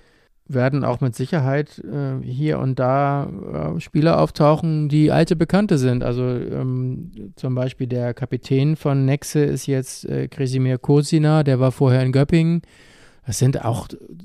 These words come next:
zum Teil gestandene Bundesligaspieler, die zum Teil eben dann wieder in ihre Heimat zurückgegangen sind und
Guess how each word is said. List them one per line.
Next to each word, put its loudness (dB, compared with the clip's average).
zum 0
Teil 4
gestandene 2
Bundesligaspieler, 2
die -2
zum -2
Teil 0
eben 0
dann 0
wieder 0
in -2
ihre 0
Heimat 4
zurückgegangen 0
sind -6
und -10